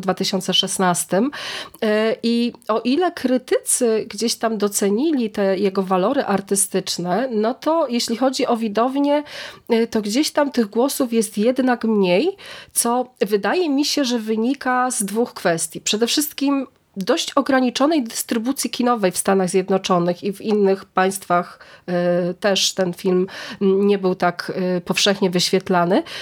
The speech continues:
To po pierwsze, a po drugie osoba reżysera, Nicolas, e, Pesce, e, jest, e,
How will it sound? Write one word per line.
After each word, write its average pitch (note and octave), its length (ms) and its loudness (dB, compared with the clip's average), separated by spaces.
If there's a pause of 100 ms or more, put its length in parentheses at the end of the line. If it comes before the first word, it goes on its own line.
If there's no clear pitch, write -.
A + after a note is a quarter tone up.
(120)
To F#3+ 100 2
po A3 120 0
pierwsze, A3+ 420 0
a A3+ 80 -2
po - 140 -2
drugie A#3+ 360 0
osoba A#3+ 720 0
reżysera, A3+ 640 0
Nicolas, G3 640 -2 (300)
e, G3+ 120 2
Pesce, - 500 0 (260)
e, G3 260 2
jest, G3+ 420 -2
e, - 20 -18